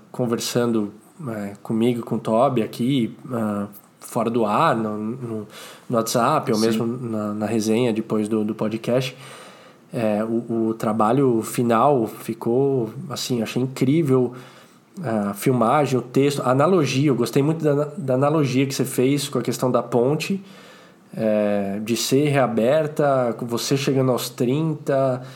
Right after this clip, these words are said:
Speaker 1: enfim, é, você falou que tá tudo em inglês, mas tem,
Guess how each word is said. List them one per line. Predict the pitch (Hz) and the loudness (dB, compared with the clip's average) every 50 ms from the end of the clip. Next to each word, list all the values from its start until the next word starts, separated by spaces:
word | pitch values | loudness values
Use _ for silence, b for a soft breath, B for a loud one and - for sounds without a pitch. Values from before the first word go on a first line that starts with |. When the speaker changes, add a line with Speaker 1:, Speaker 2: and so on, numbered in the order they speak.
| B B B B B B _ - | B B B B B B _ -6
Speaker 1:
enfim, | 120 113 - - 131 120 110 104 101 104 - - | -6 -2 0 2 2 2 2 0 0 -4 -6 -8
é, | - 110 107 104 101 101 98 98 95 - - - - | -4 -2 -2 0 0 -2 -2 -4 -6 -10 -12 -12 -10
você | 123 123 131 127 131 131 135 127 113 120 - 135 | -8 -4 -2 -2 -2 -2 -2 -2 -2 0 0 2
falou | 131 139 131 131 | 2 4 4 4
que | 127 - | 2 2
tá | - 131 117 110 107 | 2 4 4 4 2
tudo | - - 135 127 | 2 0 2 2
em | 123 | 2
inglês, | 123 117 113 113 120 135 147 147 135 135 | 2 4 4 4 4 4 4 2 0 2
mas | 127 113 110 110 107 - - | 2 2 4 2 2 0 -4
tem, | - - - - 123 123 123 120 120 117 110 | -8 -6 -4 -2 0 0 0 0 0 0 -2